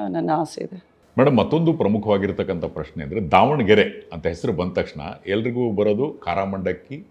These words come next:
Speaker 2: ಬೆಣ್ಣೆ ದೋಸೆ. ಆದ್ರೆ ಇಲ್ಲಿ ಪ್ರವಾಸ ಮಾಡೋದಕ್ಕೆ ಏನಿದೆಯಪ್ಪ? ದಾವಣಗೆರೆನಲ್ಲಿರ್ತಕ್ಕಂಥ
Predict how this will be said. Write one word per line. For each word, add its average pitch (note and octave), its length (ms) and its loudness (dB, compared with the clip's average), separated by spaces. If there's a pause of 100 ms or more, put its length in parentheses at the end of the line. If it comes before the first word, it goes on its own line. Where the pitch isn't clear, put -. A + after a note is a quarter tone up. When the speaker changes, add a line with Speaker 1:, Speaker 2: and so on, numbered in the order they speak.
(100)
Speaker 2:
ಬೆಣ್ಣೆ F2 280 0
ದೋಸೆ. C2 360 -12 (480)
ಆದ್ರೆ D3+ 260 2
ಇಲ್ಲಿ - 400 -2
ಪ್ರವಾಸ F3+ 420 6
ಮಾಡೋದಕ್ಕೆ B2+ 460 0
ಏನಿದೆಯಪ್ಪ? C#2 720 -8
ದಾವಣಗೆರೆನಲ್ಲಿರ್ತಕ್ಕಂಥ F#2 1160 0